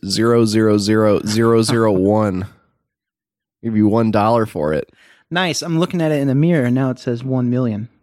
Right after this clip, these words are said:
Speaker 2: So
Speaker 1: <laughs> That's
Speaker 2: so now,
Speaker 1: all right.
Speaker 2: uh,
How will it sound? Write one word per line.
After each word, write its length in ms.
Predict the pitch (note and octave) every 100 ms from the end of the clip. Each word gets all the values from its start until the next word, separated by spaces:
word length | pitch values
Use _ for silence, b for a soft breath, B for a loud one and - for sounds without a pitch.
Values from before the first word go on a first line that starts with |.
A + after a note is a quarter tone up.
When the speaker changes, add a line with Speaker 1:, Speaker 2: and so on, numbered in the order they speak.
| _
Speaker 2:
So 100 | A#2
Speaker 1:
<laughs> 1700 | C#3+ - - G4 G#4 A4 G4+ - _ _ _ _ _ _ - _ _
That's 220 | E3 D#3
Speaker 2:
so 280 | A#2+ A2+ A2+ C3+
now, 220 | C3+ D3
Speaker 1:
all 60 | C#3
right. 80 | A2+
Speaker 2:
uh, 200 | A2 G#2+